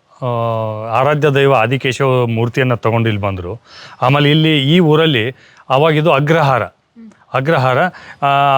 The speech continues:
Speaker 1: ಅವರು ಬರೋಕ್ಕಿಂತಲೂ ಒಂದು ಎರಡ್ನೂರು ಮೂರ್ನೂರು ವರ್ಷಗಳ ಹಿಂದೆ ಇಲ್ಲಿಂದ ಕಾಗಿನೆಲೆ ಅಲ್ಲಿ ಮೇಲ್ಗಡೆ ಶಿಫ್ಟ್ ಆದದ್ದು.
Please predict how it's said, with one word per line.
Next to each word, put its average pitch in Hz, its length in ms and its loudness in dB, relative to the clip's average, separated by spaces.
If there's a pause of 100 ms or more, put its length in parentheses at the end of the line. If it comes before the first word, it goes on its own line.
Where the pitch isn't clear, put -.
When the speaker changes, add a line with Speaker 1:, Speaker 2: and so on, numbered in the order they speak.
(320)
Speaker 1:
ಅವರು 180 480 2
ಬರೋಕ್ಕಿಂತಲೂ 165 640 0
ಒಂದು 160 280 0
ಎರಡ್ನೂರು 147 300 2
ಮೂರ್ನೂರು 180 380 2
ವರ್ಷಗಳ 160 380 0
ಹಿಂದೆ 165 340 0
ಇಲ್ಲಿಂದ 156 400 0
ಕಾಗಿನೆಲೆ 143 520 0
ಅಲ್ಲಿ 139 240 0
ಮೇಲ್ಗಡೆ 131 360 0
ಶಿಫ್ಟ್ - 280 -6
ಆದದ್ದು. 95 340 -6